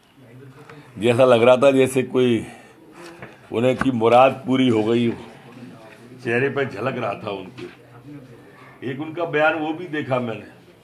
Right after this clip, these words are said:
तानाशाही का, कि तानाशाह है। अब कैसे कैसे वाक्य बोल रहे हैं। इमरजेंसी के जो नायक खलनायक रहे कमलनाथ जी, वो हमको तानाशाह कह रहे हैं।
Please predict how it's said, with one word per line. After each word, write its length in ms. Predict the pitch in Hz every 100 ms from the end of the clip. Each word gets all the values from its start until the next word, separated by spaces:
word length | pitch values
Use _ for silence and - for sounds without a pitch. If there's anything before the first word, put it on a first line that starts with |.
| _ _ _ _
तानाशाही 640 | 110 117 127 113 117 117 117
का, 300 | 95 - - 139 127 120 _ _ - - - - _ _ _ _ _ -
कि 80 |
तानाशाह 800 | - - 113 120 123 117 101 104
है। 240 | 87 82 - - _ -
अब 160 | 135 -
कैसे 280 | 123 120 139
कैसे 300 | 143 127 135
वाक्य 380 | 110 117 120
बोल 240 | 113 104 101
रहे 140 | 101
हैं। 140 | 95 - - - - - - - - - - _ _ _ _ _ -
इमरजेंसी 680 | 117 135 131 135 135 131
के 180 | 139 143
जो 460 | 123 131 113 98 85 - _ _ _ _ _ _ _ _ _ _ 98
नायक 480 | 113 113 143 123
खलनायक 500 | 123 120 117 120 123
रहे 200 | 113 113
कमलनाथ 520 | 101 107 107 104 98 92
जी, 200 | 90 127
वो 180 | 143
हमको 280 | 131 120 147
तानाशाह 520 | - 135 135 117 113
कह 80 | 113 101
रहे 80 |
हैं। 160 | 87